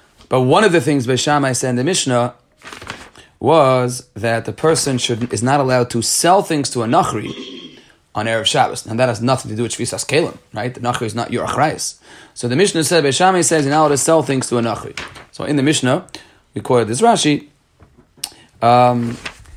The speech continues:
and which is this Gemara. Tana Rabbanan, Beis Shammai, Omer L'Yincha Adam Cheptza L'Nachri. You're not allowed to sell things to a Nachri on, before Shabbos, V'lo Yish'alenu, to lend things, V'lo Ya'avenu, lend things are chfatzim,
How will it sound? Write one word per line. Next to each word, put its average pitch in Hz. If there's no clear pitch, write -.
and 117
which 117
is 113
this 113
Gemara. 87
Tana 165
Rabbanan, 131
Beis 123
Shammai, 160
Omer 151
L'Yincha 147
Adam 139
Cheptza 147
L'Nachri. 143
You're 113
not 120
allowed 120
to 120
sell 139
things 135
to 135
a 135
Nachri 139
on, 127
before 131
Shabbos, 135
V'lo 120
Yish'alenu, 135
to 104
lend 127
things, 143
V'lo 117
Ya'avenu, 123
lend 127
things 113
are 104
chfatzim, 143